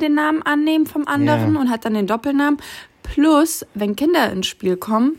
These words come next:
Speaker 2: Dann musst du dich da auch entscheiden, ne?
Speaker 1: Aber News, äh, des heutigen Tages, das Namensgesetz soll in
Speaker 2: Soll sich, ja, soll
Speaker 1: wenigen Monaten, weiß ich nicht, Jahren, soll sich ändern, dass jetzt wirklich, dass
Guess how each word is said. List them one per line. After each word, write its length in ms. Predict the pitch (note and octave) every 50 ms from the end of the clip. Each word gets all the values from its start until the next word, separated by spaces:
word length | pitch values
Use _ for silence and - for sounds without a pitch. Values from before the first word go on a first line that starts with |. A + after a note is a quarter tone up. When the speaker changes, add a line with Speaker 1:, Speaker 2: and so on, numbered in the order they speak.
| - -
Speaker 2:
Dann 140 | B2 B2
musst 200 | B2 B2 A2+ -
du 60 | - A#2
dich 180 | A#2 A2+ - -
da 160 | - A2+ G#2+
auch 120 | A2 -
entscheiden, 600 | B2 A2 A2 - - A2+ A2 A2 A2 G#2 G#2 G2+ G#2+
ne? 80 | -
Speaker 1:
Aber 560 | G3 F#3 F#3 F#3 F#3 F3+ G3 A#3 C#4+ F4 B4+ - _ _ -
News, 560 | A3+ G#3 G#3 G#3+ A3 C4 E4+ - - - -
äh, 760 | - A#3 A#3 A#3 A#3 A#3 A#3 A3+ A3 - - - - - - -
des 160 | - G#3+ -
heutigen 340 | A#3 A3+ A3 - A3+ G#3 G#3
Tages, 400 | G3 - G3+ G#3 A#3 C#4 C4+ -
das 200 | - G#3+ G#3 -
Namensgesetz 960 | F#3+ F3+ F#3 G#3+ A#3+ C4+ - - - B3 G3 F3 F3+ F3+ G#3 A3 - - - -
soll 520 | - F#3 E3+ E3+ E3+ E3+ E3+ F#3+ B3 C4+ - _ _ _
in 320 | G3+ G3+ G#3+ A#3 C4 C#4+ E4+ F#4+ F4+
Speaker 2:
Soll 260 | - - - A2+ G#2+ G2+
sich, 300 | G#2 A2 - - - - _ _ -
ja, 240 | G#2+ G#2 G2+ - - - -
soll 240 | D3+ - - F#3+ F#3+
Speaker 1:
wenigen 760 | G#3+ A3+ A#3 B3+ C#4 B3+ C#4 C#4+ C#4+ C#4 C4 - - - -
Monaten, 800 | - - G3+ A3 A3 B3 C4+ C4+ C#4 - - A3+ A3+ A3+ A3 -
weiß 180 | G3+ A3+ A#3 A#3
ich 60 | A#3+
nicht, 140 | A#3 G#3 G3
Jahren, 420 | G3+ G#3 A3+ B3 B3 B3+ A#3+ G#3+
soll 160 | G#3 A3 A3
sich 200 | G#3 G#3+ G3+ - G#3+
ändern, 480 | A3 A#3+ A#3+ A3+ A3+ B3 A#3+ A3 G3+
dass 180 | G3+ G#3 G3+ -
jetzt 200 | G#3+ G3+ - -
wirklich, 420 | G3 G3+ A#3 B3+ B3 - B3+ B3 A#3+
dass 220 | - G#3+ G3+